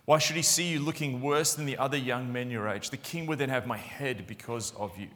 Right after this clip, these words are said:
Now listen to this. This is, this is when you are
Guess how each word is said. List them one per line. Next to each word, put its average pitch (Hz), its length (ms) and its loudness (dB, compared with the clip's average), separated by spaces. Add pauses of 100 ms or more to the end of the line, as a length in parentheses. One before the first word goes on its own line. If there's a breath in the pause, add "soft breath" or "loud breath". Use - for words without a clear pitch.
(580 soft breath)
Now 147 100 0
listen 180 300 0
to 160 80 -6
this. 101 100 -8
This 202 240 0
is, 208 160 -6
this 202 220 -4
is 226 260 -4 (480 loud breath)
when 208 460 -2
you 185 400 0
are 117 500 4